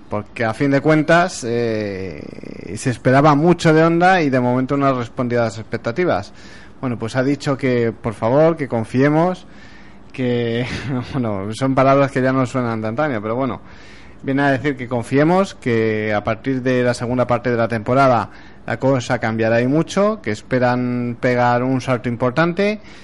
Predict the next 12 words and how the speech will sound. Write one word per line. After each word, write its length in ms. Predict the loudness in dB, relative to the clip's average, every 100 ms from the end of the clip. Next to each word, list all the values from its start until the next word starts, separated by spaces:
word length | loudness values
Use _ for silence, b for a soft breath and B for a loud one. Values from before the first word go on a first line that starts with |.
| B B B -6
eh, 500 | 0 2 2 2 0
que 120 | -4
quieren 360 | -2 2 2 2
estar 340 | 0 2 2
ya 160 | 4 2
ahí 200 | 4 2
luchando 580 | 2 -2 -2 0 0 0
con, 560 | 0 0 -2 -6 -10 -4
con 160 | -2
el 140 | 0 -2
resto 320 | -4 -4 -2
de 640 | 0 0 -2 -4 -6 -10